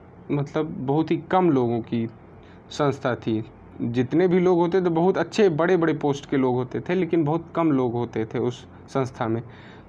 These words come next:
तो वो लोग, समझ लो कि योजना बना देते थे। In fact, पहली योजना योजना आयोग द्वारा ही बना के पास कर दी गई थी। तब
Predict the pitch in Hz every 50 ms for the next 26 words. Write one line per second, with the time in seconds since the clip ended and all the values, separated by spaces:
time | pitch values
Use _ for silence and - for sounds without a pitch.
0 | - - 143 139 139 147 160 160 160 170 175 170 170 165 151 151 160 156 151 151
1 | 156 156 151 151 165 151 113 - - - - - - 131 139 139 143 143 131 131
2 | 147 143 135 147 151 170 180 175 180 175 170 185 175 165 165 170 160 156 - -
3 | - - - - - - - - - - 135 131 127 156 156 151 147 - - -
4 | 143 139 147 151 160 156 156 147 143 165 170 165 - - - 143 139 151 151 151
5 | 151 165 165 160 160 175 170 160 156 160 160 160 156 160 151 147 147 151 151 147
6 | 151 143 - 139 139 131 - - 131 120 110 - 127 117 120 120 117 113 - 127
7 | 117 - - - - - - - - - - - - - - - - - - -
8 | - - - - - - - 143 143 143